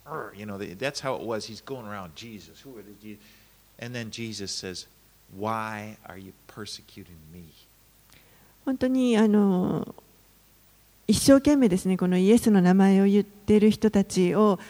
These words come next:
Speaker 2: あの、もうそれを聞くだけでこうカッと怒って、そして迫害しようとずっとしてきた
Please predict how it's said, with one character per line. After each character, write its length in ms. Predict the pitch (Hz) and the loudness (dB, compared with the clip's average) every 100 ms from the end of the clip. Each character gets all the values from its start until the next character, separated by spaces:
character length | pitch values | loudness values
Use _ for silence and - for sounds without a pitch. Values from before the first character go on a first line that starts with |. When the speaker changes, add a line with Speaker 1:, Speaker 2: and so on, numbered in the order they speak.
| - - - | -20 -14 -6
Speaker 2:
あ 120 | 180 | -2
の、 260 | 170 165 165 | -2 -2 -2
も 340 | 170 160 147 | 0 0 -2
う 60 | 175 | -2
そ 120 | 196 | -2
れ 100 | 180 | -2
を 80 | 185 | -2
聞 160 | - | -4
く 140 | - 220 | -2 0
だ 120 | 220 | 0
け 100 | 214 | -2
で 100 | 190 | -4
こ 200 | - - | -6 -12
う 60 | - | -12
カ 140 | - | -16
ッ 40 | - | -10
と 80 | - | -6
怒 220 | 180 196 | -4 -2
っ 40 | 190 | -4
て、 380 | - - 208 208 | -4 0 0 2
そ 140 | 196 | 0
し 80 | - | 0
て 260 | 208 196 - - - | 2 2 0 -10 2
迫 240 | 208 196 | 2 4
害 220 | 190 196 | 2 2
し 160 | 196 208 | 2 2
よ 80 | 196 | 2
う 60 | |
と 340 | 196 170 160 - | 2 2 2 0
ず 200 | - 185 | -2 0
っ 60 | 180 | 0
と 160 | - 202 | 0 0
し 80 | |
て 140 | - 208 | 0 -2
き 100 | - | -2
た 240 | 175 160 | -2 -2